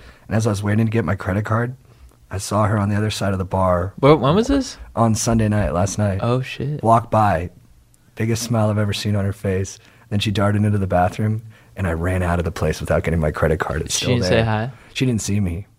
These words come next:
Speaker 1: I saw her,
Speaker 2: Oh.
Speaker 1: but she didn't see me.
Speaker 2: Oh.
Speaker 1: Yeah, it's very, uh, poetic or something.
Speaker 2: I thought she, like, looked at you and, like, smiled and went to the bathroom.
Speaker 1: No, no, she smiled, like, obliviously, like she was in her
Speaker 2: Oh.
Speaker 1: own world.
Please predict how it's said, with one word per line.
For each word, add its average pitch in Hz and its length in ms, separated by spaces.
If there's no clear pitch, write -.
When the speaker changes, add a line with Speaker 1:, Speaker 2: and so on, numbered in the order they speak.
Speaker 1:
I 120 140
saw 131 200
her, 110 180
Speaker 2:
Oh. 101 40
Speaker 1:
but 98 100
she 101 100
didn't 95 180
see 92 140
me. 92 300
Speaker 2:
Oh. 113 640
Speaker 1:
Yeah, 104 460
it's - 100
very, 110 360
uh, 82 240
poetic 78 440
or 76 80
something. - 360
Speaker 2:
I 117 100
thought 127 220
she, 123 160
like, 110 160
looked 113 300
at 107 100
you 107 200
and, 104 140
like, 107 180
smiled 107 460
and 107 100
went 104 140
to 110 60
the 104 100
bathroom. 104 460
Speaker 1:
No, 147 240
no, 135 160
she 120 160
smiled, 131 440
like, 110 120
obliviously, 104 640
like 110 160
she 127 100
was 110 120
in 110 80
her 104 120
Speaker 2:
Oh. 104 60
Speaker 1:
own 104 100
world. 101 300